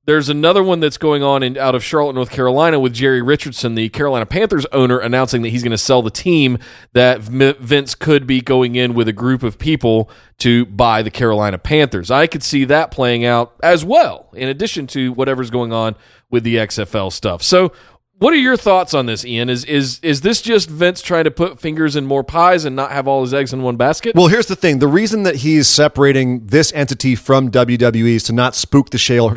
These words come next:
Speaker 2: the shareholders with anything he does with it, whether it be to s-, restart the X F L, uh, or to invest in an N F L team, or to just get his fingers in other sports pies, as you say.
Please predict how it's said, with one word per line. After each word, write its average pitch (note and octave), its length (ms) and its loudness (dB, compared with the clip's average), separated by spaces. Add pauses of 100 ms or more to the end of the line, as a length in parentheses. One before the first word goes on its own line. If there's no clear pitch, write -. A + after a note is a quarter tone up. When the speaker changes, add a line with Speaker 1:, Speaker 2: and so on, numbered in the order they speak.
(140)
Speaker 2:
the B2 100 2
shareholders G#2+ 600 2
with G#2+ 100 -4
anything B2+ 320 -2
he A2 80 -2
does G#2+ 300 0
with G2 100 -4
it, F#2 160 -6 (220)
whether D3 420 4
it B2 140 -2
be B2+ 160 0
to - 100 -6
s-, - 140 -8
restart A#2+ 320 -2
the A#2 80 -6
X A#2+ 200 -4
F A2+ 200 -2
L, G2+ 280 0 (320)
uh, A2+ 360 6
or C3+ 240 6
to C#3 200 -4
invest B2+ 380 0
in B2+ 60 -2
an A#2 100 -2
N C3 140 -2
F B2+ 160 -2
L A#2 100 2
team, A2+ 320 -2
or B2+ 140 2
to B2 80 2
just A#2+ 260 0 (400)
get C#3+ 160 2
his E3 220 4
fingers F#3 340 2
in D3+ 80 -2
other D3 240 2
sports D#3 420 0
pies, B2+ 520 -6
as G#2 120 -2
you A2 120 0
say. G2 340 2